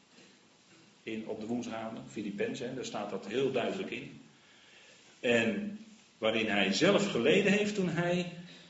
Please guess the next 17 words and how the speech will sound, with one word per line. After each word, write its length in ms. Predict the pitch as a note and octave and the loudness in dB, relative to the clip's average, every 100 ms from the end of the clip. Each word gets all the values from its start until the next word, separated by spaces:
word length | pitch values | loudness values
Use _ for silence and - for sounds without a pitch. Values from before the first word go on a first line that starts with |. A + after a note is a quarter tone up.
| - | -20
verzocht 520 | - B2+ D#3 F3+ - | -6 -2 2 0 2
werd, 220 | C3+ C3+ | 0 2
ja, 480 | C#3 C3+ C3 - - - - | 0 0 -2 -6 -14 -16 -4
beproefd 420 | B2+ D3+ G3 - | -2 0 -2 -2
werd. 300 | F#2+ - - | -4 -6 -8
Toen 140 | A#2+ | -8
hij 320 | A#2+ B2+ B2 A#2 - - - - _ _ _ _ | -8 -6 -8 -10 -14 -20 -20 -20 _ _ _ _
een 120 | A#2 | -8
beproeving 460 | A2 A#2 G3 F3+ G#2+ | -6 -4 -2 0 -2
onderging. 460 | G#2+ G2 - - - - - - _ _ _ _ _ - - | -2 -4 -6 -8 -12 -16 -20 -20 _ _ _ _ _ -20 -10
En 160 | A2 | -6
de 100 | G2 | -6
diepste 300 | - E3+ - | -4 -4 -4
beproeving 500 | C#3 C3 F3+ F3 E3+ | -4 -2 0 0 0
was 200 | D#3+ D#3 D#3 | 0 0 -2
Gethsemane, 880 | - - - E3 - D#3+ G#2 F2 | -6 -8 -4 -2 0 -2 -2 -6
hè, 220 | E2 A#2+ | -8 -10